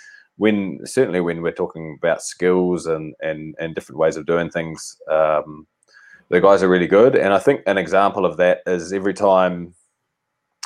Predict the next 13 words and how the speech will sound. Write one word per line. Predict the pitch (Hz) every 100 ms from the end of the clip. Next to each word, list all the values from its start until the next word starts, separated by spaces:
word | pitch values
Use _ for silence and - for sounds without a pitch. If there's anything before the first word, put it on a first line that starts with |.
| -
not | 104
every | 98 92
time, | 92 85
but | 85
certainly | - 110 104 92 90 _ _ _ _ _ _ -
in | 90
the | 90
national | 90 92 - 90
team, | 92 87
when | 90 90
we've | 87
had, | 95 90 80 87
uh, | 82 82